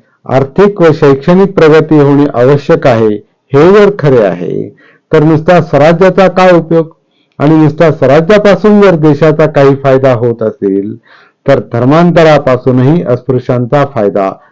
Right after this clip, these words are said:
झालाच पाहिजे. खोल विचारांती सर्वांस मान्य करावे लागेल की जितकी स्वराज्याची आवश्यकता हिंदुस्थानला आहे, तितकीच धर्मांतराची आवश्यकता अस्पृश्यांना आहे.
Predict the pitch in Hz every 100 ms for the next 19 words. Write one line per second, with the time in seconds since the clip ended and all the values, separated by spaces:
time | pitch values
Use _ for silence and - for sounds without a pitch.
0 | _ 107 110 131 139 135 92 87 85 85
1 | - _ _ _ _ _ _ _ - 147
2 | 175 185 165 185 185 170 147 123 113 107
3 | - _ _ 147 147 151 147 - 131 147
4 | 185 170 151 131 113 101 104 113 139 143
5 | 139 - _ _ 131 117 147 147 214 202
6 | - 160 175 190 196 175 185 - 135 147
7 | - 156 - 160 156 143 127 139 175 165
8 | 156 127 110 101 113 127 123 - _ _
9 | 139 139 - 175 170 139 120 127 160 175
10 | 165 139 123 - 110 110 - 117 - 131
11 | 135 - _ _ 113 120 - 175 - 131
12 | 110 98 85